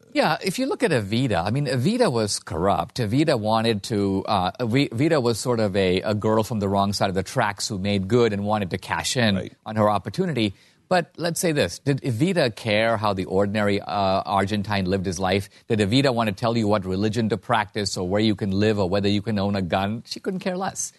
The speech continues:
Speaker 2: Right.
Speaker 1: And most dictators are even like that. They don't care about your personal life as long as they are ensconced in power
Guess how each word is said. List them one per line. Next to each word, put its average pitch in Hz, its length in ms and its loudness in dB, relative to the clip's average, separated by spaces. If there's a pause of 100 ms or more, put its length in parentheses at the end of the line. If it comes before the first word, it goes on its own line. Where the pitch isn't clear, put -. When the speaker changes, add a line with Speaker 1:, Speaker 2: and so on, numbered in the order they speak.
(120)
Speaker 2:
Right. - 140 -8
Speaker 1:
And 175 180 4
most 226 340 2
dictators 139 540 0
are 131 100 2
even 127 200 0
like 127 280 -2
that. 82 200 -8
They 135 120 4
don't 180 280 2
care 143 320 0
about 104 220 0
your 104 100 -4
personal 143 400 0
life 107 220 0
as 120 120 -2
long 143 220 2
as 104 140 0
they 139 180 0
are 185 140 2
ensconced 120 500 -2
in 104 120 -2
power 127 360 2